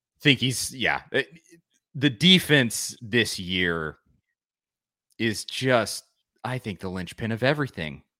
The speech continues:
right? And, and so stopping, stopping the pass and, and covering, I mean, especially after last year, covering the middle of the field, some things like this. Obviously, that goes to linebackers and,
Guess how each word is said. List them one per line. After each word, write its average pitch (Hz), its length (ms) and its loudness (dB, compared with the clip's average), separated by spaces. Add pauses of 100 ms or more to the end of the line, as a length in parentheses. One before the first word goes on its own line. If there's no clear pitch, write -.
right? 95 360 -2
And, 95 260 -6
and 101 240 -4
so 104 540 4 (1080)
stopping, 127 840 4 (1040)
stopping 131 420 4
the 104 60 -2
pass 110 640 2 (540)
and, 90 480 -2
and 82 180 -12
covering, 117 460 0
I 78 40 -8
mean, 87 140 -4
especially 98 480 -2
after 87 140 -6
last 92 180 -2
year, 90 60 -12
covering 113 300 -4
the 98 40 -4
middle 95 200 -4
of 80 60 -4
the 73 60 -8
field, 143 480 0 (800)
some 101 180 -18
things 107 240 -6
like 90 160 -6
this. 107 240 0
Obviously, 98 320 0
that 92 180 0
goes 90 220 -2
to 85 120 -8
linebackers 80 680 -4
and, 78 320 -8